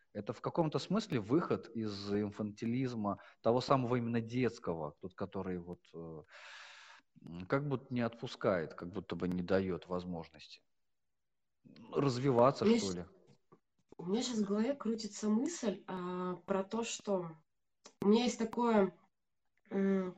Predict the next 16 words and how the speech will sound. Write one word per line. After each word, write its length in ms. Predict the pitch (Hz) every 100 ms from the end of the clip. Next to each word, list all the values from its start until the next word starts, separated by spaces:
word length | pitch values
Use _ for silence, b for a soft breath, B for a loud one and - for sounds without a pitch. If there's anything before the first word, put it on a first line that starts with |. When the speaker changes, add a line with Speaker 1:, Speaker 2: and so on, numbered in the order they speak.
| -
Speaker 2:
как 200 | 196 190
это, 340 | 156 - 156 - _ b b b b b b b b -
упражнение, 580 | 185 202 196 220 226 196
не 140 | 185
упражнение, 1400 | 180 202 190 175 196 208 208 190 185 175 170 165 165 160 -
а 160 | 165
вот 260 | 156 156 -
вопрос, 500 | 175 180 214 240 269
который 760 | - 180 170 170 165 165 151 -
я 360 | - 170 175 185
задаю 480 | 165 156 160 165 196
себе, 800 | - 175 151 170 180 175 156 - b b b b b _
а, 400 | - 147 147 143 135 - _ _ _ _ -
и 200 | 175 175
мысленно 520 | 175 196 - 160 156
прокручиваю: 1000 | - 143 - 226 - - 202 160 151